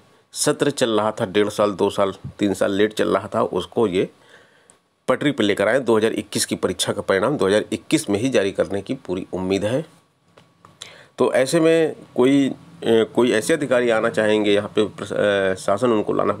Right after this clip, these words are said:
चाहेगा ऐसे अधिकारी को जिसका कार्यकाल लंबा हो, क्योंकि सरकार का कार्यकाल भी केवल एक साल बचा हुआ है। जो छात्र चैनल पर नए हैं, चैनल को सब्सक्राइब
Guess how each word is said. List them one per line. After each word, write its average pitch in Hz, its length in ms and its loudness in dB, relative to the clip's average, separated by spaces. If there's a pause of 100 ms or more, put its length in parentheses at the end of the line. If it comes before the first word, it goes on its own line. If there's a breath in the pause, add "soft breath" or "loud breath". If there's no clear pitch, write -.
(100)
चाहेगा 101 220 2
ऐसे 98 160 0
अधिकारी 98 400 0
को 101 220 2
जिसका 92 260 -4
कार्यकाल 92 440 0
लंबा 95 220 0
हो, 123 140 0
क्योंकि 101 280 -4
सरकार 110 380 0 (100)
का 101 80 2
कार्यकाल 90 420 0
भी 98 180 -4
केवल 90 300 -2
एक 87 100 -8
साल 95 140 -4
बचा 82 240 -6
हुआ 82 240 -4
है। 82 160 -8 (1800 soft breath)
जो 123 160 4
छात्र 139 280 -2
चैनल 131 260 2
पर 131 140 0
नए 117 240 0
हैं, 139 180 2
चैनल 117 220 2
को 113 120 -2
सब्सक्राइब 110 480 -2